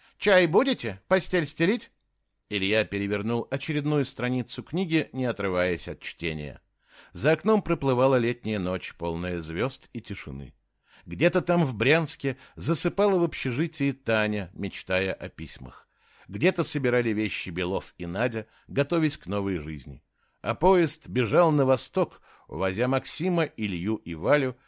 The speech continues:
от событий, которые навсегда останутся в их памяти тонкими ниточками, связывающими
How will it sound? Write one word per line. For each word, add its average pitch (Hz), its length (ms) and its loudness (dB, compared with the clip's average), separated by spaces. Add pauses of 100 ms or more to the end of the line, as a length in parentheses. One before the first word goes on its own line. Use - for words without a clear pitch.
(260)
от 123 180 -2
событий, 131 800 -4
которые 160 440 2
навсегда 143 600 0
останутся 90 720 -6
в 85 60 -6
их - 160 -10
памяти 110 540 -4 (340)
тонкими 170 520 2
ниточками, 127 720 -2
связывающими 95 1200 -4